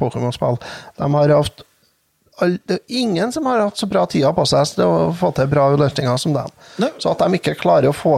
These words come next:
Speaker 1: til en bedre, at de ikke klarer å få til en, en finere løsning på den maskinvaren de har tilgang til,
Speaker 2: Mm.
Speaker 1: det forstår ikke jeg.
Speaker 2: Ja, for det er jo ikke sånn at de ikke vet hvordan, eh, hvordan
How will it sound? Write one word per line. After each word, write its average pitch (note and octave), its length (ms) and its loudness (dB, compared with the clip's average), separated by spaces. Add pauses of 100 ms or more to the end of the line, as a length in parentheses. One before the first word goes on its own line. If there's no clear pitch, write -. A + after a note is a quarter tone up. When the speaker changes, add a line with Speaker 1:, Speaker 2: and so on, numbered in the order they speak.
Speaker 1:
til B2 160 0
en D3 160 0
bedre, C3+ 400 0 (500)
at - 80 -6
de A3 160 0
ikke G#3 160 -2
klarer G3+ 300 2
å - 20 0
få F3+ 380 0 (100)
til E3+ 220 2 (100)
en, F#3+ 140 -2 (340)
en F#3 160 -8
finere F3 800 -2 (180)
løsning E3 560 0
på G3+ 160 -2
den E3 160 2
maskinvaren B2+ 720 0
de F3+ 160 0
har E3 160 0
tilgang D3+ 480 -2
til, E3 220 4
Speaker 2:
Mm. D3 60 0 (360)
Speaker 1:
det D3 140 0
forstår A2+ 420 -2
ikke C#3+ 220 -2
jeg. B2+ 60 -2 (180)
Speaker 2:
Ja, C4 100 2
for D4+ 140 2
det D4 80 6
er F3 80 6
jo D#3+ 80 6
ikke - 80 -4
sånn C#4 100 4
at A#3+ 140 2
de A3+ 160 4
ikke E3+ 180 2
vet E3+ 480 4
hvordan, C#3 380 4 (180)
eh, D3+ 920 6 (260)
hvordan C3+ 300 4